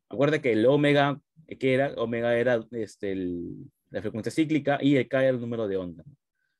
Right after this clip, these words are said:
que se calculaban así. Número de onda igual a dos pi entre lambda y frecuencia cíclica igual a dos pi entre periodo.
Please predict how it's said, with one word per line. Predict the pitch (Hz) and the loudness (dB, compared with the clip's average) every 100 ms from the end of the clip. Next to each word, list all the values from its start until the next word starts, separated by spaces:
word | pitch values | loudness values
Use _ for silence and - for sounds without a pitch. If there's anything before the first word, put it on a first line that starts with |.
| _ _ - _ _ _ | _ _ -20 _ _ _
que | 113 | -4
se | 120 | 0
calculaban | 113 107 110 | 0 2 0
así. | 98 92 | -2 -6
Número | 110 135 151 | 0 2 4
de | |
onda | 160 160 147 | 4 4 2
igual | 120 127 | 2 2
a | |
dos | 120 - | 2 -2
pi | 127 | -6
entre | 123 139 | -4 -4
lambda | 156 151 156 - | -2 0 -2 0
y | 151 165 | -2 -2
frecuencia | 107 117 123 143 | -4 -8 -6 -2
cíclica | 139 131 | -2 -2
igual | 123 113 | -2 -2
a | |
dos | 113 | -4
pi | - | -8
entre | 110 113 | -10 -10
periodo. | - - | -10 -10